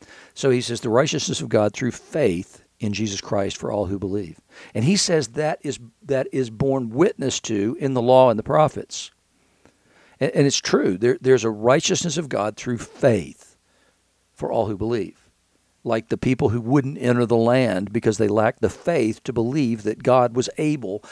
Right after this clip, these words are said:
to get them into and conquer that land. And so you, you possess it by faith.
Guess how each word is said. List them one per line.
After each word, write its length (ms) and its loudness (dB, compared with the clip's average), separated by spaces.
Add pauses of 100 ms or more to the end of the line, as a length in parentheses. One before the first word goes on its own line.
(200)
to 100 -8
get 360 -2
them 240 -6
into 560 0
and 160 -6
conquer 420 0
that 220 -2
land. 560 0 (800)
And 100 -2
so 160 2 (220)
you, 180 -6
you 160 -10
possess 540 4
it 160 -4
by 160 8
faith. 600 -2